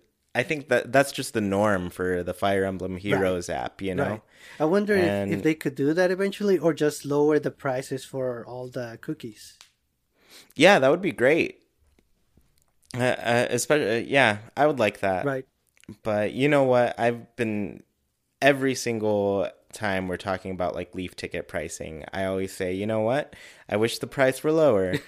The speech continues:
Speaker 2: <laughs>
Speaker 1: And then I'll come back next week and I'll be like, "You know what? I wish the price were lower."
Speaker 2: <laughs>
Speaker 1: But, you know, it doesn't get lower.
Speaker 2: No. <laughs> It's
Speaker 1: It, it's
Speaker 2: getting
Speaker 1: ju-,
Speaker 2: higher.
Speaker 1: I, I think, yeah, it gets higher. <laughs>
Speaker 2: Right.
Speaker 1: Exactly. And I think that's unfortunate that it's just gonna stay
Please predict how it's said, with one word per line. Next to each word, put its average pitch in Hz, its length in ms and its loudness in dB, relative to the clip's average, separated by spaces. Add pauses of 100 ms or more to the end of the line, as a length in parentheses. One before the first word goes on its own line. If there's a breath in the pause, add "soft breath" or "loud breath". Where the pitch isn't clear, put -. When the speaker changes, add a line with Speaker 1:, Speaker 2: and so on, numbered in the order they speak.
Speaker 2:
<laughs> - 200 -16
Speaker 1:
And 104 160 -2
then 101 140 2
I'll 101 120 2
come 113 280 -2
back 117 280 4
next 127 280 -2
week 123 200 -4
and 113 120 -2
I'll 104 80 -2
be 101 140 0
like, 98 180 0
"You 107 80 -4
know 117 120 0
what? 143 300 0
I 117 80 0
wish 117 200 -2
the 120 80 -10
price 131 300 -4
were 135 120 0
lower." 98 520 0
Speaker 2:
<laughs> - 40 -14
Speaker 1:
But, 98 400 0
you 113 140 -4
know, 127 180 0 (320 loud breath)
it 113 160 2
doesn't 127 260 4
get 147 160 2
lower. 135 420 2
Speaker 2:
No. 135 260 -2 (160)
<laughs> - 180 -18
It's 160 160 -4
Speaker 1:
It, 156 180 2
it's 117 300 2
Speaker 2:
getting 139 180 4
Speaker 1:
ju-, - 60 -4
Speaker 2:
higher. 151 280 0 (800 soft breath)
Speaker 1:
I, 113 60 0
I - 20 -2
think, 127 300 -4
yeah, 175 260 6
it 113 220 4
gets 196 160 4
higher. 214 360 6
<laughs> - 60 10
Speaker 2:
Right. 185 240 10
Speaker 1:
Exactly. 196 960 2 (360)
And 123 400 2
I 120 100 2
think 143 140 -2
that's 139 180 -2
unfortunate 101 680 -2
that 90 500 -2
it's - 240 -8
just - 240 -6
gonna 107 240 -2
stay 92 760 0